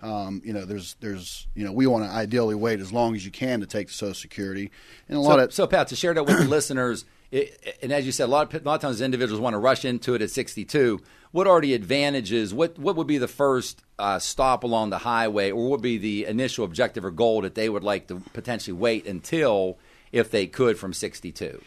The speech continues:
Speaker 1: Uh, sixty-two is the earliest age you could possibly take it. I mean, ideally, you'd wanna wait till full retirement age. Uh, for most, most people, uh, at currently is around sixty-six.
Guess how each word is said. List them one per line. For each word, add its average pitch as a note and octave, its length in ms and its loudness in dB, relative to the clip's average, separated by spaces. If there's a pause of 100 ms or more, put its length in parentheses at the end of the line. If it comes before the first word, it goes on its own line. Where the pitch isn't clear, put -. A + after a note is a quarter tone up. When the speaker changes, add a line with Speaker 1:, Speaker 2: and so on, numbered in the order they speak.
(140)
Speaker 1:
Uh, D3+ 200 2
sixty-two D#3+ 560 2
is C3+ 120 8
the A2+ 120 0
earliest B2+ 440 4
age A#2 180 2
you A#2 60 -2
could - 140 -12
possibly G#2 480 2
take A2 320 -2
it. G2 100 -4
I G2+ 60 -4
mean, G#2 240 0 (320)
ideally, B2+ 480 6
you'd A#2+ 100 2
wanna A#2 220 4
wait A2+ 220 2
till G2+ 120 -4
full D3+ 300 6
retirement G2+ 480 0
age. F#2+ 360 -8
Uh, G2 340 -6 (160)
for - 200 -2
most, C3 400 6
most C3+ 240 2
people, A2+ 520 -4
uh, - 20 -6 (220)
at G#2 120 -6 (680)
currently A2 320 2
is G#2 100 -6
around G#2+ 220 -4
sixty-six. G#2+ 760 -6